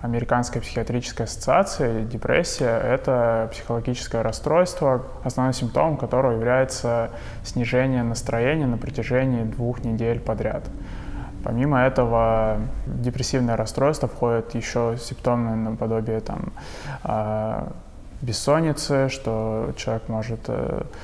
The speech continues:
э, очень поздно, очень долго засыпать или очень рано просыпаться, либо наоборот повышенная сонливость, изменение аппетита, потеря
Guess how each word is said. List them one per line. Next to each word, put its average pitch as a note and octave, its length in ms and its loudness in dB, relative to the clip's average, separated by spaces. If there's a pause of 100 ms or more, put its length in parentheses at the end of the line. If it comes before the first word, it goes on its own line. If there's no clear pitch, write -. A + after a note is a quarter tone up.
(240)
э, - 300 -4
очень A#2 340 0
поздно, A2+ 340 0
очень A#2+ 300 0
долго A#2 240 2
засыпать D3 640 2
или A#2 100 0
очень A#2 280 0
рано A2+ 260 0
просыпаться, C3+ 880 0
либо A#2 180 -2
наоборот A#2+ 460 2
повышенная B2 480 0
сонливость, A#2 760 -2
изменение A2+ 520 -2
аппетита, C#3+ 720 2 (680)
потеря A2 920 2